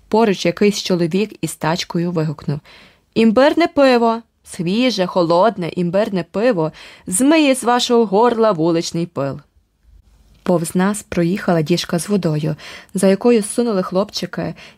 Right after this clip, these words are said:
і чистили мітлами вуличне каміння. На триколісному велосипеді поруч проїхав поштар. Такого дивного велосипеда мені ще не доводилося бачити.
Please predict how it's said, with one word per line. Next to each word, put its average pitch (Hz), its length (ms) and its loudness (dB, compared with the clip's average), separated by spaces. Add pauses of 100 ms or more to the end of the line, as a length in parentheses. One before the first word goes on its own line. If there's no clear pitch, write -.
і 196 120 2
чистили 190 480 0
мітлами 170 560 -2 (260)
вуличне 160 460 -2
каміння. 160 580 -6 (580)
На 160 100 -2
триколісному 190 640 0
велосипеді 180 840 -2 (400)
поруч 202 420 0
проїхав 196 500 -4
поштар. 165 540 -8 (500)
Такого 175 360 0
дивного 180 460 2
велосипеда 170 600 -2
мені 170 220 -2
ще - 160 -4
не 185 100 2
доводилося 151 560 -4
бачити. 156 520 -6